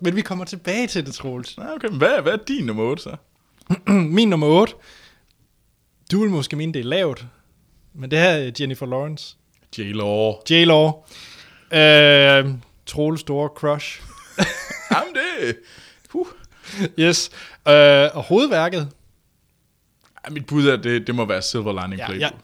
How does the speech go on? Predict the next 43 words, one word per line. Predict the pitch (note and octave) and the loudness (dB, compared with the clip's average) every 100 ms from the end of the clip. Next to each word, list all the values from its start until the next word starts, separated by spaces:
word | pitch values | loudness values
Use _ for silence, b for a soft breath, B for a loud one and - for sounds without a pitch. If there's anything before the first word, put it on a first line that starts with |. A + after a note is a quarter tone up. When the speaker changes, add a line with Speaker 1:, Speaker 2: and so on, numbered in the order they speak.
| F3 | -2
Speaker 1:
elsker | E3+ E3+ D3 - A#2+ | 0 0 -2 -8 -8
Silver | - A#2 A2+ | -8 -10 -12
Linings | G#2+ A2 | -14 -16
Playbook. | - A#2 B2+ - _ - | -16 -16 -16 -20 _ -10
Speaker 2:
Ja. | E3+ | -2
Speaker 1:
Den | E3+ | 2
gør | F#3+ | 4
mig | F3+ | 2
så | |
glad | D3 B2+ C3+ - | -2 -2 -2 -4
hver | - D#3+ F3+ | 2 4 6
gang. | E3+ E3+ D#3 | 4 2 0
Speaker 2:
<laughs> | D3+ | -2
Speaker 1:
Det | D3 | -2
er | E3+ | -2
en | |
fabelagtig | - F#3 C#3 A#2 - - | 4 4 4 -6 -10 -10
film. | C3 G#2+ _ B B B B - | -10 -10 _ B B B B 0
Øh, | D3+ D3 C#3 C3+ C3+ | 4 6 4 2 0
men | C#3+ | -2
altså, | C3+ C3+ G#2 _ _ _ _ _ | -2 -4 -6 _ _ _ _ _
hun | - C#3+ | -10 -4
er | C#3 | -2
jo | C3 | 0
ret | C#3 C#3+ | -2 0
glad | C#3+ C#3+ | -2 -2
for | D3 A#2+ A#2 | -4 -4 -4
David | - B2 B2+ D3+ | -6 -6 -8 -8
O. | B2+ B2 | -10 -8
Russell, | C#3+ C#3 G#2+ | -10 -12 -14
så, | - C3+ A#2 A2+ A#2 | -14 -12 -12 -12 -14
øh, | A#2+ A2+ | -14 -12
ud | D3 C3+ | -10 -8
over | A#2+ | -10
Silver | - C3+ | -10 -12
Linings | A#2+ A2+ | -12 -14
Playbook, | - C3+ C3 - | -12 -12 -12 -14
så | C3+ | -14
er | B2 | -12
der | A#2 | -12
jo | A#2 | -12
også, | A#2 - | -14 -14
øh, | A#2+ A#2 | -16 -18